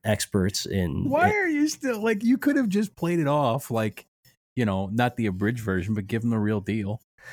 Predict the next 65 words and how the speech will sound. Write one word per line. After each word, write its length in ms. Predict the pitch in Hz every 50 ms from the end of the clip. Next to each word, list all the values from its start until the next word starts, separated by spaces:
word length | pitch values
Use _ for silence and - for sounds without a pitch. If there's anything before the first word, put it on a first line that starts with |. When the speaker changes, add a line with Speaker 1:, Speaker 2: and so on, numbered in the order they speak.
| - _ _ -
Speaker 1:
Because 340 | 208 196 - 262 269 240 196
I 100 | 185 202
can't 280 | - - 240 226 190 139
do, 220 | 151 190 226 -
I 160 | - 151 180 185
don't 200 | 214 220 180 185
have 180 | 196 180 175
it 80 | 175 160
in 180 | 170 214 226
me. 200 | 156 95 85 - - -
You 140 | - 110
know 60 | 127 143
what 100 | 147 147
I'm 80 | 135
saying? 260 | 127 - 139 139 165
I 100 | 160 147
don't 160 | 151 160 147 151
have, 280 | 151 151 156 135 135
I 120 | - 131 147
don't, 240 | 156 156 156 -
I 120 | - 139 156
don't 180 | 170 170 156 -
have 300 | 180 175 170 160 143 135
that, 320 | 147 151 143 135 - - - - -
Speaker 2:
<laughs> 80 | -
Speaker 1:
I 100 | - 160
don't 120 | 185 202 170
have 160 | 196 202 175
that 180 | 180 185 160 127
bone 240 | 170 165 180 185 180
in 80 | 165
my 120 | 160 151 139
body. 320 | - 175 214 233 - -
You 140 | 101 107 113
know 80 | 117 131
what 80 | 139 135
I'm 100 | 135 -
saying? 320 | - - 123 151 175 175 135
I 80 | 123
just, 380 | - - 123 139 143 - - - -
I 100 | 135 135
gotta 240 | 127 147 165 160
give 200 | 135 131 147 131
it 100 | 139 -
to 180 | - 139 131 120
'em 120 | 104 95
real 300 | 107 123 147 165 160 139 117
and 160 | 92 92 92
raw. 140 | 101 - -
Speaker 2:
All 60 | -
right. 220 | 147 131 110 98 - _ _ _ _ - - -
So 120 | - 151
here's 240 | 139 156 156 143 131
the 80 | 127
thing. 220 | - - 95 - - _ _ -
Speaker 1:
Yeah. 200 | 110 117 - - - -
Speaker 2:
I'm 180 | - 120 135 139
glad 260 | 131 147 160 165 165
that 80 | 151 135
somebody 420 | - - 143 135 131 127 123 120 113
liked 300 | 104 98 95 92 - -
that 180 | 92 87 87
band, 300 | 92 87 - - - 82
right? 220 | 95 98 101 - -
Speaker 1:
Yes. 360 | - 117 120 - - - -